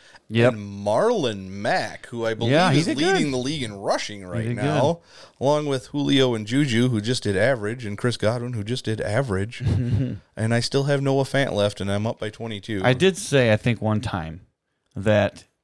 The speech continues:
Speaker 1: Marlon Mack could be a better running back this year because there's no Andrew Luck.
Speaker 2: It, it's, I can definitely see both sides of that
Speaker 1: Right.
Speaker 2: coin.
Speaker 1: Oh, I, I understand
Speaker 2: And
Speaker 1: it.
Speaker 2: it looks like he's going to be the featured part of that offense.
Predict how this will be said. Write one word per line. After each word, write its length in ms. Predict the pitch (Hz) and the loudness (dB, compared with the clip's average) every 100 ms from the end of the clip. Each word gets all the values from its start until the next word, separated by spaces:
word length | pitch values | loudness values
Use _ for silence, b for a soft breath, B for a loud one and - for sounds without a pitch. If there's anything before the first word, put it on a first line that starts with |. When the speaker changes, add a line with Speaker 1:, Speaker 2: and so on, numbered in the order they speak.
| _ | _
Speaker 1:
Marlon 280 | 110 120 120 | 0 2 2
Mack 280 | 117 107 - _ _ _ | 2 2 -2 _ _ _
could 300 | 131 120 117 | 2 2 4
be 400 | 113 110 107 98 - | 2 2 0 -2 -6
a 100 | 104 | -6
better 520 | 98 107 113 117 117 - _ | 0 0 2 -2 -4 -10 _
running 200 | - 113 107 | -4 -2 0
back 240 | 101 92 | 0 0
this 220 | 101 92 | -4 -4
year 300 | 90 85 101 147 _ _ - | -4 -4 -4 -8 _ _ -6
because 960 | 117 107 - 175 135 82 87 104 - - _ | -4 -4 -4 0 2 0 -4 -8 -12 -16 _
there's 140 | - 104 | -4 -2
no 140 | 101 | -2
Andrew 240 | 90 85 71 | -2 -4 -6
Luck. 340 | - - _ B B B B B B - | -8 -10 _ B B B B B B -14
Speaker 2:
It, 140 | - - | -12 -6
it's, 520 | 117 117 - - - _ _ _ _ - | -4 -4 -6 -8 -8 _ _ _ _ -8
I 160 | 107 107 | -6 -4
can 500 | - 104 104 101 98 | -4 -6 -6 -8 -6
definitely 640 | 98 113 - 113 101 107 | -4 -4 -6 -10 -8 -8
see 240 | 101 107 104 | -8 -8 -8
both 300 | 98 104 113 | -2 -2 -2
sides 500 | - 101 101 101 101 | -2 -2 -2 -4 -12
of 120 | 98 | -10
that 200 | 95 95 120 | -4 -4 2
Speaker 1:
Right. 200 | 113 95 | 2 2
Speaker 2:
coin. 240 | 95 90 82 | -2 -4 2
Speaker 1:
Oh, 60 | |
I, 200 | 135 147 | 4 4
I 200 | - 123 | 4 2
understand 560 | 127 143 - 143 143 120 | 2 0 0 0 2 2
Speaker 2:
And 140 | 95 | 0
Speaker 1:
it. 80 | - | -4
Speaker 2:
it 180 | 120 - | -10 -8
looks 420 | 123 131 - - | -4 -4 -4 -10
like 340 | 110 107 104 - | -4 -2 -4 -8
he's 260 | 110 104 | -6 -4
going 240 | 101 104 101 | -2 -2 -2
to 80 | |
be 280 | 95 101 98 | -4 -4 -6
the 320 | 95 95 107 98 | -8 -4 -2 -2
featured 580 | - 120 117 - 98 | -4 -6 -6 -4 -6
part 240 | 98 95 92 | -2 -2 -2
of 100 | 95 | -8
that 180 | 87 85 | -6 -6
offense. 600 | 57 - - - - - | -8 -10 -16 -16 -16 -18